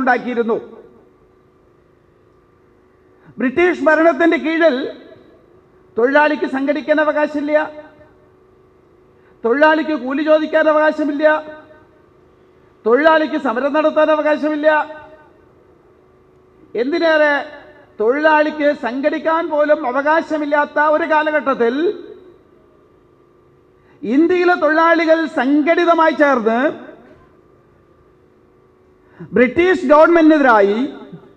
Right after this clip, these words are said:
തൊഴിൽ സംരക്ഷണ മുദ്രാവാക്യങ്ങൾ ഉയർത്തിപ്പിടിച്ച് ചെറുതും വലുതുമായ പോരാട്ടങ്ങൾ, സമരങ്ങൾ, പ്രക്ഷോഭങ്ങൾ ഇന്ത്യയുടെ നാനാ മേഖലകളിൽ നടത്തുകയുണ്ടായി.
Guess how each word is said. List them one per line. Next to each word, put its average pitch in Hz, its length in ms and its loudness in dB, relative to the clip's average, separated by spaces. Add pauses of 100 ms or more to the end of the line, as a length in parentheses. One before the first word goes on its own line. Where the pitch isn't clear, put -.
(920)
തൊഴിൽ 330 300 6 (140)
സംരക്ഷണ 320 480 2 (100)
മുദ്രാവാക്യങ്ങൾ 311 920 4
ഉയർത്തിപ്പിടിച്ച് 302 680 2 (540)
ചെറുതും 294 500 4
വലുതുമായ 294 520 2 (180)
പോരാട്ടങ്ങൾ, 294 720 4 (180)
സമരങ്ങൾ, 285 500 2 (120)
പ്രക്ഷോഭങ്ങൾ 285 640 2 (540)
ഇന്ത്യയുടെ 294 480 2
നാനാ 302 260 2 (160)
മേഖലകളിൽ 294 600 2
നടത്തുകയുണ്ടായി. 262 560 -2